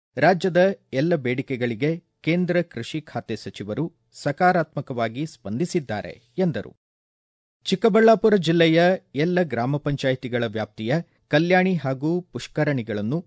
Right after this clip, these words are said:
ವಿದ್ಯಾರ್ಥಿಗಳು, ಎನ್ ಎಸ್ ಎಸ್ ಸ್ವಯಂ ಸೇವಕರು, ಎನ್ ಸಿ ಸಿ ಕೆಡೆಟ್ಗಳು, ಪೌರ ಕಾರ್ಮಿಕರ ಶ್ರಮದಾನದೊಂದಿಗೆ ಸ್ವಚ್ಛಗೊಳಿಸಿ ಜಲಮೂಲಗಳನ್ನು ಪುನರುಜ್ಜೀವಿತಗೊಳಿಸುವ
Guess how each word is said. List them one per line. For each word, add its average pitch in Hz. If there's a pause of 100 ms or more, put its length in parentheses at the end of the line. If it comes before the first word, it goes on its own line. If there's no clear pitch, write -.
(120)
ವಿದ್ಯಾರ್ಥಿಗಳು, 151 (180)
ಎನ್ 131
ಎಸ್ 135
ಎಸ್ 127
ಸ್ವಯಂ 117
ಸೇವಕರು, 113 (180)
ಎನ್ 165
ಸಿ 190
ಸಿ 180
ಕೆಡೆಟ್ಗಳು, 131 (220)
ಪೌರ 175
ಕಾರ್ಮಿಕರ 131 (480)
ಶ್ರಮದಾನದೊಂದಿಗೆ 135 (220)
ಸ್ವಚ್ಛಗೊಳಿಸಿ 165 (120)
ಜಲಮೂಲಗಳನ್ನು 160
ಪುನರುಜ್ಜೀವಿತಗೊಳಿಸುವ 127